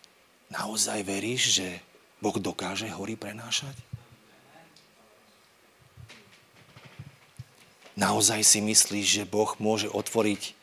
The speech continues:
nebeské prieduchy a požehnať ťa do finančnej oblasti? Naozaj? A toto je najväčšia. Keď ťa, kde ťa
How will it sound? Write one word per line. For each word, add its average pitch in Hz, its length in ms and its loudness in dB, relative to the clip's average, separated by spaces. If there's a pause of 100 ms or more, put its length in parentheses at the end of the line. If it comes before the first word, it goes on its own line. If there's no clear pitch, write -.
(300)
nebeské 101 480 4
prieduchy 104 480 0
a - 80 -6
požehnať 98 680 -2
ťa - 40 -6
do 98 80 0
finančnej 98 560 -4
oblasti? 95 640 -6 (720)
Naozaj? 90 540 -4 (3500)
A - 80 -12
toto 117 160 0
je 110 80 4
najväčšia. 107 520 0 (920)
Keď - 80 -12
ťa, 113 160 0
kde 107 160 4
ťa 113 80 0